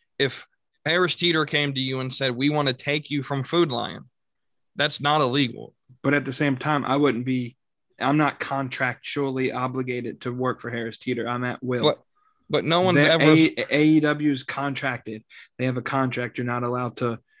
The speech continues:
Speaker 2: breach that contract.
Speaker 1: Okay, but if Vince, if Vince McMahon or Stephanie McMahon goes to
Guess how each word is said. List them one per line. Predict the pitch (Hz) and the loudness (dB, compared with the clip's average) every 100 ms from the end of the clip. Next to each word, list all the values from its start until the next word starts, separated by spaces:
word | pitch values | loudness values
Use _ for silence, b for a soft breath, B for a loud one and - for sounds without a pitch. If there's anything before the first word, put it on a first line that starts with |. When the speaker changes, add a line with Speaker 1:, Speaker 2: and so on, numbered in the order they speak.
| _ - | _ -12
Speaker 2:
breach | 131 139 - | 0 2 2
that | 120 123 | -4 -6
contract. | - 135 135 123 110 - _ _ - | -4 -2 -2 -4 -10 -14 _ _ -6
Speaker 1:
Okay, | 139 - | -6 -6
but | 139 147 - _ _ _ _ _ _ | 0 0 0 _ _ _ _ _ _
if | 139 | -2
Vince, | 120 104 170 170 - | -2 0 0 0 -2
if | 135 131 | -2 -2
Vince | 120 135 170 - | -2 -2 0 -2
McMahon | 165 143 147 147 | -4 -2 0 0
or | 135 | 0
Stephanie | - 156 135 139 | 0 0 0 -4
McMahon | 131 117 131 123 | -4 -4 -4 0
goes | 123 127 127 | 0 0 -4
to | - 123 117 | -4 -2 -2